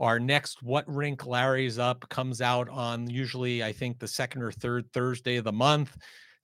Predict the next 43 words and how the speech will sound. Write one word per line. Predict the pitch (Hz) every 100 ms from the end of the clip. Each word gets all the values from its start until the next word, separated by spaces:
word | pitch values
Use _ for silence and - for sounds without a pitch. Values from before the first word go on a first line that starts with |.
| -
Take | - 240
a | 233
guess. | 214 208 - - - _ _ _ _
Name | 113 123 160 196 202
and | 160 139
tag | 143 143 151 170 156
a |
charity | - 143 156 175 156
that's | 143 139 -
important | 139 - 151 160 131
to | 131
you. | 110 95 90
If | 113
you | 104
get | 147 143
the | 139
rink | 147 180 147
right | 165 208 240 - _ _ -
and | 127 120 120
you're | - 127 170
the | 160
winner, | 160 208 254 202
we're | 135
gonna | 139 151
make | 147 151 147
a |
donation | 131 139 139 143 - 143 135
in | 156 196
your | 190 180 170
name | 139 143 139
to | -
that | 127 123 120
charity. | 139 135 160 190 190 - _ 127
It's | 123
a | 107
lot | 110 131 165
of | 170
fun. | - 180 180 180 - _ _
It, | 143 123 -
it | 123 -
can | 113 110
be | 117
shareable. | - 165 165 185 170 175 175